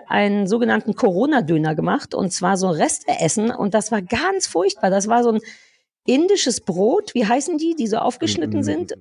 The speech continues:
Speaker 2: ah, ich weiß nie,
Speaker 1: Ähm,
Speaker 2: wie,
Speaker 1: so ein,
Speaker 2: welches wir
Speaker 1: so ein
Speaker 2: Na-,
Speaker 1: Lappen.
Speaker 2: Namen?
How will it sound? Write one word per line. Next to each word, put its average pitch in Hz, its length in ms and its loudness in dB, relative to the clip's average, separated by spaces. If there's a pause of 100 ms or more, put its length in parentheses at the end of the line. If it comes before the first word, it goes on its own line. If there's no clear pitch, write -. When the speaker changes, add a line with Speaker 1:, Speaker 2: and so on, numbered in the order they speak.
Speaker 2:
ah, 120 180 -2
ich 240 80 2
weiß 139 160 4
nie, - 80 2
Speaker 1:
Ähm, 139 80 2
Speaker 2:
wie, 139 40 2
Speaker 1:
so 139 60 4
ein, - 60 0
Speaker 2:
welches 131 300 -2
wir 135 80 2
Speaker 1:
so 208 60 2
ein 196 120 2
Speaker 2:
Na-, 202 120 4
Speaker 1:
Lappen. - 180 0
Speaker 2:
Namen? 240 440 0